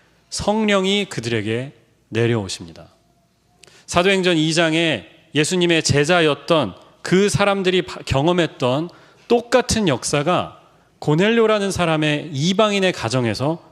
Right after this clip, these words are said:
똑같이 일어나는 거예요. 십 장 사십사 절에 이렇게 말씀합니다. 베드로가 이런 말을 하고 있을 때, 예수님에 관해서 말씀을 전하고 있을 때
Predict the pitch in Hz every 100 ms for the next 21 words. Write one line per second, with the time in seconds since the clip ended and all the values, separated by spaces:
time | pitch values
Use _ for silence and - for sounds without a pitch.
0 | _ 190 185 127 - - 143 175 _ _
1 | _ _ 165 175 165 131 98 82 85 _
2 | _ _ _ _ _ _ _ - _ _
3 | - 202 - 208 180 - 139 139 151 -
4 | 131 156 165 143 151 151 135 120 127 123
5 | 147 127 110 104 92 - _ _ _ _
6 | _ 147 151 170 151 139 143 180 139 160
7 | 185 170 127 120 139 127 180 175 - 139
8 | - 107 113 143 165 160 143 135 117 -
9 | 113 151 - - - - _ 120 127 -
10 | 185 151 151 160 147 - 156 - 123 156
11 | 120 -